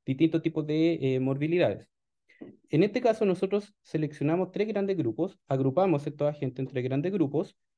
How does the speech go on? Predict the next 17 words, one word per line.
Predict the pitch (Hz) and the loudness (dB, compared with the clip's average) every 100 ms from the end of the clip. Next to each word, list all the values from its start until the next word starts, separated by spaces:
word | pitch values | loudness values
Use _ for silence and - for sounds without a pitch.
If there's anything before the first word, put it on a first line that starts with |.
| - | -4
El | 196 | -4
primero | 214 233 226 226 | -2 -2 0 0
que | 220 | -2
son | 202 202 202 | -4 -4 -2
todos | 208 214 | -2 -2
los | 202 | -4
agentes | 165 180 185 190 | -4 -4 -4 -4
que | 185 | -6
se | 170 | -6
transmiten | - 147 156 170 | -4 -2 0 0
por | 165 143 | 0 0
alimentos | 127 139 202 - 180 | 2 2 2 -2 -4
y | 156 | 0
la | 151 | 0
calidad | 135 123 123 | 0 0 2
del | 151 | 2
agua. | 208 160 165 226 | 2 2 0 -2